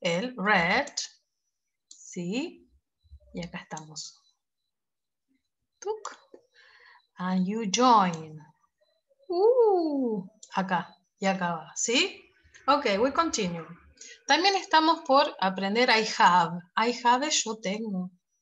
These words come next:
¿Sí? I have a cat. I have, ¿m? a dog. I have. I have. Que está acá. Have. Have. ¿M? Have.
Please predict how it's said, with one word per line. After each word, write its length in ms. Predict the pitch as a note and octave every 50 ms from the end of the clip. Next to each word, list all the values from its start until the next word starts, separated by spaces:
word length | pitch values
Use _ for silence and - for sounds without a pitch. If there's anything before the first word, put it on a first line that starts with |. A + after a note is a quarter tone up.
| _ _ _ _
¿Sí? 420 | - - F#3+ A3 C4+ D#4+ - - _ - - - - _ _
I 140 | - F3+ F3+ E3+ - -
have 260 | - F3+ F3+ F3+ G#3 B3
a 40 | B3
cat. 580 | B3 - C4+ C4+ C4 C4 C4 C4 C4 B3+ B3+ - - -
I 120 | E3 F3 F3 - -
have, 300 | F#3+ F#3+ F#3+ G3+ G3+ G3+ - _ _ _ _ _ _ _
¿m? 260 | - F#3+ G3+ A#3+ C#4 C4 - - _ - - - - - _ _
a 120 | - A#3+ A#3+
dog. 540 | A#3+ - C4+ C4 B3 B3 B3 B3 B3+ B3 - - -
I 140 | G3+ G3+ G3 F#3+ - -
have. 380 | F#3 E3+ E3+ F3 D#3 E3 E3 - - _ _ -
I 360 | F3 G3 A3+ C4+ C#4 C4+ C#4 -
have. 300 | - F3+ E3 D3+ D#3+ - _ _
Que 100 | G3 F#3
está 220 | F#3+ - - G#3+
acá. 320 | G#3 - - E3+ - - _ _ _ _ _ _ _ _ _ _ _ - -
Have. 360 | G3 F3+ F3 E3+ D#3+ D#3+ E3 _ _ _ _ _ _ _ - - _ _ _ _ _ _ _ _ - - -
Have. 300 | F#3 F3+ E3 E3 E3+ E3+ E3 - - _ _ _ _ _ _ _ _ _ _ _ _ _ _ _ _
¿M? 320 | F#3+ F#3 G#3+ C4 F4 F#4 - - - - -
Have. 260 | F3 E3+ - -